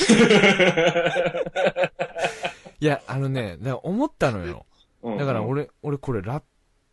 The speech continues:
Speaker 1: プって思ってやってるけど、
Speaker 2: うん。
Speaker 1: 俺なんだよね、これ。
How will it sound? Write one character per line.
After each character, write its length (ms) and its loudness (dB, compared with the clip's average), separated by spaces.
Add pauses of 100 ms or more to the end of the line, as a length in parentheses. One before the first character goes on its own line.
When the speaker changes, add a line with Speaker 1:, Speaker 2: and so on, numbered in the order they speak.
(520)
Speaker 1:
プ 280 -4
っ 20 -6 (360)
て 80 -2
思 160 -2
っ 40 -4
て 120 -4
や 100 0
っ 40 -10
て 180 -6
る 80 -4
け 140 -6
ど、 320 -8 (340)
Speaker 2:
う 40 -14
ん。 120 -16 (200)
Speaker 1:
俺 260 -2
な 120 -2
ん 120 -6
だ 80 -6
よ 60 -12
ね、 200 -16 (100)
こ 120 -16
れ。 120 -18